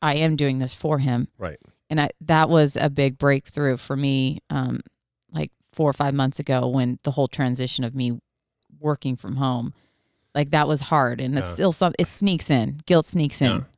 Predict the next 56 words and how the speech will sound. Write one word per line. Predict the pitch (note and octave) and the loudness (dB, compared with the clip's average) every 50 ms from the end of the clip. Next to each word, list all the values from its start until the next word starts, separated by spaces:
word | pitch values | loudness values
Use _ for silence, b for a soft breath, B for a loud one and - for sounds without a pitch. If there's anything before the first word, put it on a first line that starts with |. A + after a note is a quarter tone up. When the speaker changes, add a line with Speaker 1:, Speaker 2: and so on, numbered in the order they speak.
| _ | _
Speaker 1:
occasionally. | - C#3+ - - C3+ B2+ - - B2 - - - - D#3 - | -12 -6 -2 0 0 0 0 -2 -4 -4 -4 -6 -8 -8 -6
Speaker 2:
Well, | - A2 A2+ | -6 -4 -2
and | - A2+ A2 | 0 -2 -2
I, | - - | -2 -2
and | A2 G#2 | -4 -4
I | G#2 | -4
think | - - A#2 A#2 | -4 -6 -6 -6
you're | A2 | -6
in | F2+ | -6
the | D#2 D2 | -4 -6
same | - - F2 E2+ | -6 -6 -6 -6
spot | - - - F#2 G2 G2 | -6 -4 -2 -2 -2 -2
as, | F2 D#2+ D2+ - - - - - - - | -4 -6 -6 -8 -8 -10 -10 -12 -16 -12
I | - | -8
mean, | F2+ F2 D#2 D2 C#2+ C#2+ D#2+ b b b b b b b b b _ _ _ _ _ _ _ _ _ | -8 -8 -8 -8 -12 -16 -18 b b b b b b b b b _ _ _ _ _ _ _ _ _
covid | - - F2+ E2+ E2+ C#2+ | -12 -10 -10 -8 -8 -12
times, | - C2+ C2+ C#2 C#2+ - | -14 -16 -16 -16 -14 -10
right? | B1+ C2 - - - | -10 -10 -10 -10 -12
I | - D2+ | -14 -12
mean, | E2+ D2 D#2+ | -12 -10 -8
a | |
lot | F2 F3 F3 D#3+ | -6 -4 -2 0
of | D#3+ | -2
Speaker 1:
That | E3 - | -2 0
Speaker 2:
people | - G3+ | 0 2
Speaker 1:
too, | A3 G3+ | 4 4
Speaker 2:
working | D3+ C#3+ D3 | 4 4 4
Speaker 1:
yeah. | D#3 E3+ D#3+ D3 | 4 4 2 2
Speaker 2:
from, | C#3+ G#2 | 0 0
a | G#2 | -2
lot, | F#2+ | -2
a | A#2 | -2
lot | B2+ A2+ G2 G#2 - | -2 -2 -2 -2 -2
of | B2+ | -4
people | G#2 F2 - D#2 | -8 -10 -10 -10
working | B1+ C2+ - - - | -10 -10 -10 -10 -10
from | - - - | -8 -8 -8
home | F#2 D2+ E2+ | -6 -6 -6
now. | F#2 F2 | -4 -4
And | E2+ F2 | -2 -2
I | |
Speaker 1:
Yeah. | F#2 D3+ D3+ D3+ | 0 0 0 0
Speaker 2:
thi-, | C#3+ G#2+ | -2 -2
I | |
think | G#2 - G2+ | -4 -2 -4
a | F#2 | -2
lot | F2 F2+ F2+ | -2 -2 -2
of | F2 F2+ - | -2 -6 -6
your | - D#2+ F2+ | -6 -6 -4
listeners | F2 F2+ - - - D#2+ C#2+ - | -4 -4 -6 -6 -8 -8 -10 -8
can | - F#2+ F#2 E2+ E2+ F#2+ b b b b b b b b b b _ | -8 -8 -8 -8 -8 -12 b b b b b b b b b b _
relate | F2 D#2+ E2 F#2+ - - | -10 -6 -6 -6 -6 -8
to | - G#2 | -12 -12
that. | - B1 C2 - | -12 -12 -12 -14
Speaker 1:
Mm-hmm. | - - F3 D#3+ E3 E3+ E3 D#3 D3 | -10 -8 -4 0 0 0 0 0 -2
Speaker 2:
And | E2+ F2 F#2 E2+ - - - G#2+ | -4 -6 -6 -6 -8 -12 -16 -18